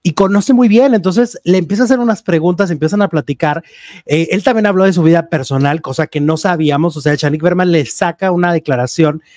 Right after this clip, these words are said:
sobre por qué no ha tenido hijos, y él dice: Pues es que no podemos por mi esposa, porque mi esposa no está ovulando, este, pues lo suficiente para poder procrear en este momento, y entonces estamos recurriendo a tratamientos, pero estamos ta, ta, ta, ta, ta.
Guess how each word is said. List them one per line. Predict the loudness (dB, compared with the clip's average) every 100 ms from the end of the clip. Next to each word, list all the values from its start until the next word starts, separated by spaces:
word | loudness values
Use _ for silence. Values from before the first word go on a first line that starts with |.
| _
sobre | -4 -4 -4
por | -4 -4 -2
qué | 0
no | 0
ha |
tenido | 0 0 0 0 -2
hijos, | -2 0 -2 -4 _ -12 -2
y | 0
él | 0
dice: | 0 -2
Pues | -2 -6
es | -6
que | -4
no | -2 -2
podemos | 0 0 2 0 -2
por | -8 -4
mi | -4
esposa, | -4 -2 -2 0 -4
porque | -4 -4
mi | -4
esposa | -4 -4 -2 -2 -4 -10 -20 -6
no | -2 0
está | -2 -2 0 -2 0
ovulando, | -2 2 2 2 0 0 0 0 -6 -20 -14
este, | -4 -2 -2 -6
pues | -2 0
lo | 0
suficiente | -2 -6 -2 -2 -2
para | -2 -4
poder | -2 0 0
procrear | -4 -4 -2 -2 0
en | -2
este | -2
momento, | -2 2 2 2 2
y | 2
entonces | 0 -2
estamos | -2 -2 -4
recurriendo | -4 -6 -2 0 0
a |
tratamientos, | -2 -4 -2 0 0 0 -2
pero | -4
estamos | -2 0 -2 -2
ta, | -4
ta, | -2 -2
ta, | -2
ta, | -4
ta. | -4